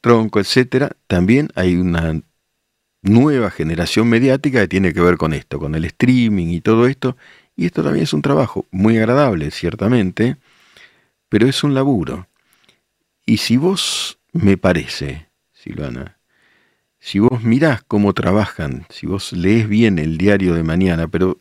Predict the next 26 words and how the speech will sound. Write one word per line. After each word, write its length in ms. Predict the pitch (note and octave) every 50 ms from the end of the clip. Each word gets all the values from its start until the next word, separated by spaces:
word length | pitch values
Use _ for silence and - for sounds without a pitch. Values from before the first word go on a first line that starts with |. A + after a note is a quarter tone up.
| -
yo 100 | - A#2+
sé 140 | G#2+ G#2+ B2+
que 80 | A#2 A#2
en 80 | A2+
esto 160 | B2+ B2 -
vamos 320 | G#2+ G#2+ G#2 G2+ F#2+ - -
a 20 |
disentir, 600 | F#2+ F2 E2 - - F2+ E2+ - - C#2+ - - - _ _ _ _ _ _ _ _ _ _ _ _ _ - - _ _ _ _
vas 200 | - G#2+ G#2 -
a 60 | A2+
ver 200 | A2+ A#2 A#2 A2+ G#2
que 320 | - - G2+ F#2 F2+ - - - - - _ _ _
no 240 | - - A2 A2 A#2+
vas 160 | B2+ C3+ -
a 40 | -
encontrar 300 | A2 A2 G#2 G2 A2 A2+
falsedades, 560 | - - G2+ G2 - - G2 F#2 E2 D#2+ D#2+
vas 180 | E2 G2 A2+ -
a 40 | A#2+
encontrar 280 | A2+ A2 G#2 A#2+ A#2 A2+
perspectivas. 1080 | - - C3+ A#2+ - _ - G#2+ - _ - F2+ D2+ C2+ C2+ B1+ - - - - _ _ _ _ _ _ _ _ _ _ _ _ _ _ _ _ _
Podés 220 | _ - B2 A#2+ -
encontrar 300 | B2 B2 A2 B2 A#2+ B2
errores, 800 | A#2+ A2 G#2 - - C3+ C3 A#2 F#2 D2 C#2 - - - - _ _ _ _ _ _ _ _ _ _ _ _ _ _ _ _ _ _ _ _ _ _ _ _ _ _ _ _
perspectivas 600 | - F2 E2 - - F#2 D#2+ - C3+ C#3 D3+ C#3
diferentes, 800 | A#2 G#2+ F#2+ - G#2 F#2+ F2+ D2+ C#2 G2 - - - C#2+ - -